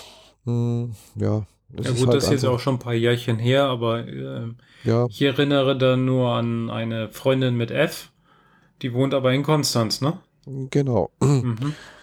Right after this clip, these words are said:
Speaker 1: Genau. Und, äh, ja,
Speaker 2: Ja.
Speaker 1: ist halt so. Kann man nicht ändern, gell?
Speaker 2: Genau. Arbeitskollegen?
Speaker 1: Ja, aber das sind halt Arbeitskollegen, weißt? Das ist halt
Speaker 2: Das,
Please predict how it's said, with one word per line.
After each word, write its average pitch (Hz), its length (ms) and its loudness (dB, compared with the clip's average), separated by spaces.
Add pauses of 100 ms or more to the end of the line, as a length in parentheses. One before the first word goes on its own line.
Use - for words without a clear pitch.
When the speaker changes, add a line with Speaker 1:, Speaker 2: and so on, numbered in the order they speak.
(120)
Speaker 1:
Genau. 107 340 0 (320)
Und, 120 320 -6
äh, 113 300 2 (1500)
ja, 110 240 4 (640)
Speaker 2:
Ja. 98 360 -8
Speaker 1:
ist - 140 -2
halt 107 160 2
so. 98 160 0
Kann 131 240 -2
man 139 100 2
nicht 131 120 0
ändern, 113 300 2
gell? 107 200 0 (300)
Speaker 2:
Genau. 123 420 2 (100)
Arbeitskollegen? 247 920 0 (1080)
Speaker 1:
Ja, 107 220 -2
aber 135 160 4
das 120 140 0
sind 131 80 2
halt 127 100 0
Arbeitskollegen, 110 680 0
weißt? 107 280 0
Das 117 140 -6
ist 123 180 -6
halt 127 340 -2 (640)
Speaker 2:
Das, 123 380 -6